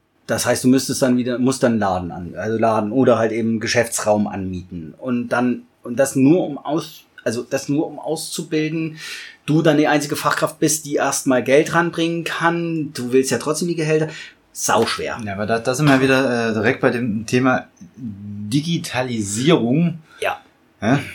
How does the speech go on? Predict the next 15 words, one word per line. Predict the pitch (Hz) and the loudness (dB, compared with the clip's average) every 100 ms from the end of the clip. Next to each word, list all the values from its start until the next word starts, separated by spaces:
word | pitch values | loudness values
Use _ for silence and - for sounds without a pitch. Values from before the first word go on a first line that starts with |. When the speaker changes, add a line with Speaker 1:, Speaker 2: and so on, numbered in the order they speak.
| - | -6
Speaker 2:
ähm, | 110 113 117 | -2 -2 0
in | 110 | 2
dem | 123 135 | 2 4
Fall | 131 | 2
ist | 107 | 2
Digitalisierung | 127 123 117 113 117 113 113 | 0 0 0 0 0 0 0
nicht | 98 - | 0 0
Reduzierung, | 110 135 147 147 147 156 135 | 0 0 -2 0 2 2 2
sondern | 123 117 113 110 104 - _ - | 2 2 2 2 -2 -8 _ -16
Speaker 1:
Ja. | 82 71 78 190 | -8 -6 -6 -2
Speaker 2:
Erweiterung | 107 101 117 151 131 143 135 | -2 2 2 4 2 4 4
des | 120 110 | 4 2
Speaker 1:
Gut. | 113 107 | 0 4
Speaker 2:
Wissens. | 180 175 135 185 - - - | 4 6 6 6 2 -2 -6
Speaker 1:
Ja. | 110 113 | -4 -4